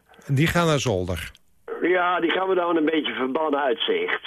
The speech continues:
Speaker 1: Ja, om die nieuwe Engelstalige boeken weer een wat, eh, eervollere plaats, eh, te gunnen.
Speaker 2: Ja, dat bedoel ik.
Speaker 1: Science
Speaker 2: Eh, op het ogenblik
Speaker 1: fiction.
Speaker 2: ben ik trouwens ook via, eh, ik ben nog lid van een, ik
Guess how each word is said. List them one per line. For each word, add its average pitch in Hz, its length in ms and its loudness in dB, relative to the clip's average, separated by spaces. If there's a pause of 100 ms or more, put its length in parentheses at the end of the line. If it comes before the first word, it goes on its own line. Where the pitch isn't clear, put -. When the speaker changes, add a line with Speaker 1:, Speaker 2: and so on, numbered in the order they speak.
(180)
Speaker 1:
Ja, 123 180 2
om 127 80 2
die 135 140 4
nieuwe 151 260 2
Engelstalige 147 640 -2
boeken 139 280 -2
weer 139 180 2
een 135 200 -2
wat, 131 240 -2
eh, 139 240 -2
eervollere 135 540 2
plaats, 120 440 -2
eh, 123 80 -2
te 110 100 -6
gunnen. 104 400 -2 (360)
Speaker 2:
Ja, 156 340 2
dat 156 100 -2
bedoel 98 320 0
ik. 82 320 -4
Speaker 1:
Science 131 300 2
Speaker 2:
Eh, 190 160 4
op 180 40 4
het 147 80 4
ogenblik 180 140 0 (120)
Speaker 1:
fiction. 156 40 -2
Speaker 2:
ben 151 100 0
ik 139 100 -4
trouwens 151 380 -2
ook 165 160 0
via, 135 520 0
eh, 123 440 -2
ik - 220 -6
ben 131 140 0
nog 113 140 0
lid 123 220 -2
van - 300 -6
een, 139 260 0 (880)
ik - 140 -20